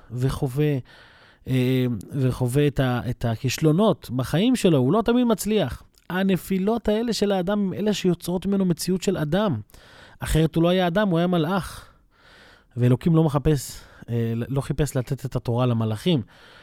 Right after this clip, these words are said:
אלא לבני אדם, לאנשים. ולכן, ה-, הנפילות של האדם, הכישלונות שלו הם אלה שהופכים אותו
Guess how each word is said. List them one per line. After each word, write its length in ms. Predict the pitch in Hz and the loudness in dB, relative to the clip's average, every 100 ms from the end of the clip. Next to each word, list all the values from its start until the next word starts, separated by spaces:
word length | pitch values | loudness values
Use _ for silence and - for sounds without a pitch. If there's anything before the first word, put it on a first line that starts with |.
| - - | -20 -6
אלא 140 | 139 151 | 0 4
לבני 420 | 147 135 165 151 | 4 4 4 2
אדם, 340 | 131 151 120 | 0 0 0
לאנשים. 520 | 110 110 107 - 135 110 - _ _ - - - - - - - - | 0 -2 -2 -4 -6 -6 -16 _ _ -20 -20 -20 -20 -20 -18 -18 -8
ולכן, 480 | 113 117 - 202 185 - 160 - - | -2 0 2 2 2 0 -10 -16 -16
ה-, 580 | 113 120 113 - 120 117 - - | -6 -4 -4 -4 -4 -4 -4 -2
הנפילות 640 | 151 139 - 139 190 214 | 2 2 2 0 2 0
של 140 | 143 | -2
האדם, 320 | 120 113 107 98 104 - | -2 -2 -4 -6 -10 -8
הכישלונות 1500 | 110 110 107 - - - - - - _ 170 - 160 160 202 | -6 -4 -6 -10 -20 -20 -20 -20 -20 _ -8 0 2 4 2
שלו 240 | - 135 139 | 4 4 6
הם 140 | 143 | 4
אלה 160 | 156 151 | 2 2
שהופכים 440 | 127 110 - 156 | 0 0 0 2
אותו 320 | 127 117 113 | 2 0 -2